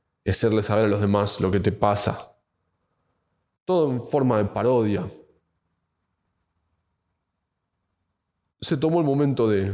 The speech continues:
hacer silencios y, y compartir su perspectiva con ligereza, sin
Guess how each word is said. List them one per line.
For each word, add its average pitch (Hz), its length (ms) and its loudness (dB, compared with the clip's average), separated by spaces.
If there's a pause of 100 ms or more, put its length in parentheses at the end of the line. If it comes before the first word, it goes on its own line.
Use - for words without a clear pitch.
hacer 113 260 0
silencios 110 840 -2 (2000)
y, 110 680 0 (2250)
y 135 80 0
compartir 143 440 0
su - 140 -2
perspectiva 113 840 -2 (1300)
con 131 180 0
ligereza, 127 640 0 (840)
sin 190 920 -2